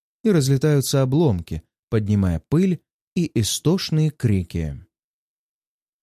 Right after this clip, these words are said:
Змейка наносит сокрушительные удары по врагам, сея кровь и смерть.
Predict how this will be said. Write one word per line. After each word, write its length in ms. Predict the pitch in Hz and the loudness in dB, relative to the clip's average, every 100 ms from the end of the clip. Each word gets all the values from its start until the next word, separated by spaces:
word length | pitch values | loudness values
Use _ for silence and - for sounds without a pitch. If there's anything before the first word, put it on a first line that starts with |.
| _ _ _ _ | _ _ _ _
Змейка 520 | 90 95 151 185 - 131 | -2 2 2 2 2 2
наносит 440 | 143 170 160 151 | 2 0 0 -2
сокрушительные 1000 | - 170 160 147 - - 214 - 180 180 | -2 -2 0 -2 -2 -2 -2 0 0 2
удары 400 | 180 135 143 139 | 2 0 0 0
по 140 | 131 | 0
врагам, 520 | 123 127 117 95 85 - _ _ _ | 0 0 2 0 0 -6 _ _ _
сея 480 | - 147 107 82 82 | -2 2 2 0 -6
кровь 440 | - 143 175 - - _ _ _ - | 0 2 2 -2 -12 _ _ _ -4
и 80 | |
смерть. 640 | 117 - 107 92 90 - | -2 0 2 0 -2 -12